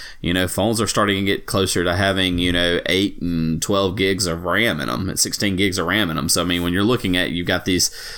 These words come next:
these bigger pushes of ram going into the phones and everything like that, it, it, the avenue to be able for them to jump to cell phones is actually getting bigger. I mean, you look at it, a cell phone now is basically a, you know, basically a little s-, mini laptop for people.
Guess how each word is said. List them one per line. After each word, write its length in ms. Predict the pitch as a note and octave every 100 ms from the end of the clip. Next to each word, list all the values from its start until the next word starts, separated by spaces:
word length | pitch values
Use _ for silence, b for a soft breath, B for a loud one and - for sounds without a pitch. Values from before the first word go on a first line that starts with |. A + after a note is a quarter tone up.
| B -
these 180 | F#2+
bigger 220 | G2 A2 G2+
pushes 360 | A#2 G#2 G2
of 140 | F2 F#2
ram 280 | G2+ G2+
going 200 | F#2+ F#2
into 80 | F#2
the 80 | F2
phones 300 | - F#2 F2+
and 60 | F2+
everything 240 | E2+ F#2
like 160 | F2 E2+
that, 240 | F2+ F2
it, 120 | F2
it, 120 | D2+ F2
the 120 | D2+
avenue 540 | F#2+ F#2+ F#2+ F#2 F2+
to 140 | E2+ E2+
be 160 | F2+
able 200 | F2 F2
for 200 | - F#2
them 180 | F2+ E2+
to 140 | F2 F2
jump 460 | G2+ G2+ F#2+ -
to 260 | - G2+ G2
cell 340 | - F2+ E2+
phones 520 | - E2 D#2+ D#2+ - - B B B B
is 180 | F2 F2+
actually 360 | F2+ E2 F#2+ E2
getting 360 | F#2+ F2+ E2
bigger. 420 | F#2 G2 D#2 A1+ -
I 80 | F2
mean, 300 | E2+ C#2 G1+
you 180 | D#2 F#2
look 220 | A2 G2+
at 160 | F#2
it, 120 | F2 E2
a 60 |
cell 240 | - A2 A#2
phone 240 | G#2+ F2+
now 200 | F#2 G2
is 100 | E2+
basically 600 | - F2 F#2+ F2 F2 F2
a, 260 | D#2 F2+ D#2+ - - - - - - - - - -
you 120 | D#2 C#2+
know, 200 | A1 C2
basically 400 | F#2+ F#2 G#2+ G2+
a 60 |
little 180 | F#2 G2
s-, 160 | F#2+ G#2
mini 360 | F2 F#2 G#2 G2
laptop 580 | G2+ A2+ - D#2 -
for 100 | D#2
people. 420 | D#2 C#2+ - -